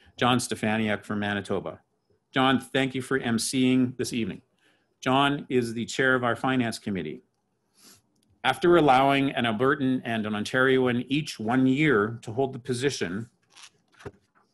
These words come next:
I am happy to announce that the purse strings are firmly back in the hands of a Manitoban, <laughs> as they always should be. To all branch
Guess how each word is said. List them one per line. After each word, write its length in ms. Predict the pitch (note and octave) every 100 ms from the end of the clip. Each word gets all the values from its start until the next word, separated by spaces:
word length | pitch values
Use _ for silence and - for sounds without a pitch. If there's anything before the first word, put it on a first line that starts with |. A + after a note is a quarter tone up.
| _ _
I 100 | A2+
am 140 | A#2+ A2+
happy 340 | B2+ B2+ D3+
to 160 | C3+ D#3+
announce 440 | D3+ G2 - -
that 180 | - A2
the 80 | -
purse 320 | - F3+ F#3
strings 400 | - A2+ G2 F#2+
are 100 | F#2
firmly 520 | - C#3+ C#3+ C#3+ C#3
back 340 | A2+ F#2+ F#2 -
in 100 | G2
the 80 |
hands 360 | F2 F#2+ G2 F2+
of 80 | F2
a 40 |
Manitoban, 680 | F#2 F2+ F2 - F2 D#2+ - - - - - - - - F#4+ - - - - -
<laughs> 60 |
as 200 | G#2 B2
they 140 | A2+ A#2+
always 240 | G#2+ G#2+
should 260 | - F2+ D2
be. 200 | C2 - - - - - - - - _ _ _ - - - _ _ _ _ _
To 160 | - D3+
all 120 | E3+
branch 300 | E3+ D#3+ D3+